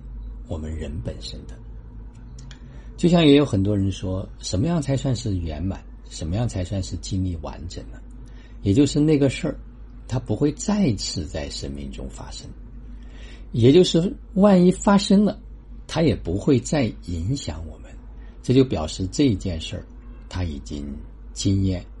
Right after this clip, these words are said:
完整。就像那个人在出现，哎，你突然发现没情绪了，没有评判了，你也不知道为什么，就那么发生了。所以这个是一种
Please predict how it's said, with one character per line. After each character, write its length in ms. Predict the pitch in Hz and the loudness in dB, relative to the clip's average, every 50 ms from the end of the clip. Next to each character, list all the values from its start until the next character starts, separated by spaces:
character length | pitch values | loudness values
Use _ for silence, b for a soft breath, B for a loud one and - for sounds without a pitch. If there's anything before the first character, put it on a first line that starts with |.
| - - - - - - - - | -18 -18 -18 -20 -18 -16 -12 -8
完 180 | - 76 - 78 80 | -8 -8 -6 -8 -10
整。 160 | - - 62 - - - - - - - b b b b b b b b b b b b b b b b b - | -10 -12 -14 -14 -16 -16 -16 -18 -18 -20 b b b b b b b b b b b b b b b b b -2
就 100 | - 135 | 4 6
像 140 | 120 135 135 | 6 8 8
那 100 | 135 135 | 6 6
个 100 | 123 127 | 6 6
人 220 | 110 107 107 113 | 4 4 4 4
在 140 | 117 131 120 | 4 4 4
出 200 | 107 - - 123 | 2 2 0 0
现， 300 | 110 - 135 127 - - - - - - - - - - | 0 2 0 -2 -2 -4 -10 -18 -18 -18 -18 -18 -12 -4
哎， 140 | - 139 165 | -2 -2 0
你 120 | 160 113 | 0 -2
突 160 | - - 156 | -2 0 0
然 120 | 143 127 120 | 0 0 0
发 200 | 117 - 107 101 | 0 -2 -4 -2
现 160 | 101 107 92 | -2 -2 -2
没 120 | 85 85 | -2 -4
情 300 | 87 - - - 71 71 | -6 -6 -8 -12 -10 -12
绪 160 | 73 - - 85 | -12 -10 -12 -12
了， 140 | 82 - - - - - - - - - - | -12 -12 -14 -16 -18 -18 -18 -18 -18 -12 -6
没 140 | - 98 98 | -2 0 0
有 100 | 95 87 | 0 0
评 280 | - - - 76 76 | -2 -6 -8 -8 -8
判 180 | 82 87 92 101 85 | -6 -6 -6 -6 -8
了， 80 | 85 - - - - - - | -10 -12 -14 -16 -16 -16 -8
你 140 | - 98 127 | 0 4 6
也 100 | 143 127 | 6 6
不 120 | 95 - 107 | 4 2 -2
知 120 | - 117 | -4 -2
道 120 | 113 110 | -2 0
为 120 | 117 120 113 | 0 0 0
什 160 | 95 - - - | -2 -4 -6 -12
么， 120 | - - - - - - - - - - | -12 -14 -16 -16 -16 -18 -18 -18 -18 -10
就 180 | - - 123 | -4 0 2
那 140 | 110 101 95 | 2 2 2
么 380 | 87 85 80 78 78 76 76 80 - - - - - - - | 0 0 -4 -6 -8 -8 -10 -12 -14 -16 -18 -16 -18 -18 -16
发 300 | - - - - 95 95 | -16 -12 -6 -4 -4 -4
生 280 | - - - 113 117 | -4 -4 -4 -4 -4
了。 80 | 113 - - - - - - - - - - - - - - - - - - b b b b b b b b | -4 -6 -10 -16 -18 -16 -16 -16 -16 -14 -14 -14 -12 -12 -12 -14 -16 -18 -18 b b b b b b b b
所 160 | b - - 101 | b 0 2 2
以 60 | 98 | 2
这 180 | 95 - 143 | 4 4 2
个 120 | 113 110 92 | 4 2 -2
是 160 | - - 95 | -2 -4 -6
一 100 | 85 87 | -4 -6
种 300 | 87 - - 73 71 73 | -6 -8 -10 -10 -10 -10